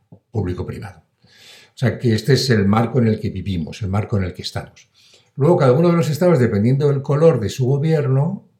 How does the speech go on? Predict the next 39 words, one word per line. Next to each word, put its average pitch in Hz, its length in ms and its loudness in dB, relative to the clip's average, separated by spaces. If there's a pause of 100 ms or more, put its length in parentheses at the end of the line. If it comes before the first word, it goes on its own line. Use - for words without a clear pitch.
em, 117 500 0 (440)
pues 104 160 -8
tratan 123 240 2
de 120 100 0
favorecer 117 760 0
más 127 840 -2 (140)
que 110 240 -6
el, 117 180 -8
el 120 160 -4
input 139 400 -2
que 123 140 -4
viene 131 340 0
del 120 160 0
ámbito 123 380 -2
de 120 80 -2
lo 123 120 -4
privado, 123 500 -2
pues 120 120 -14
tenga, 113 300 -4
prevalezca 131 560 -4
sobre 113 240 -4
el 110 60 -4
ámbito, 110 420 -6 (420)
que 123 80 -6
el 117 60 0
in-, 131 180 -2
el 151 120 0
input 131 260 -2
sea 127 100 0
exclusivamente 117 640 -2
de 110 40 -2
lo 110 160 -2
público, 139 480 -4
¿no? 175 140 -2
Por 139 100 -4
ejemplo, 123 200 0
nuestro 104 220 -6
gobierno 127 580 -2 (340)
central 131 800 0